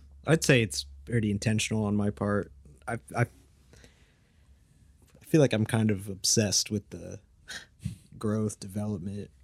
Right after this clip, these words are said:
maturation process. Um, especially, you know, working in, you know, I'd call my work ministry, and, um,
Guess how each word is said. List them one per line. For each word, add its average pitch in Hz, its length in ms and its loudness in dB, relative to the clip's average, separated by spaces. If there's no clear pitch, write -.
maturation 104 880 -2
process. 110 720 -2
Um, 107 400 2
especially, 131 640 6
you 120 100 4
know, 110 100 6
working 110 420 6
in, 101 560 4
you - 100 -2
know, 92 240 -8
I'd 110 200 0
call 104 160 2
my 101 140 4
work 101 340 2
ministry, 104 760 2
and, 101 440 2
um, - 460 -6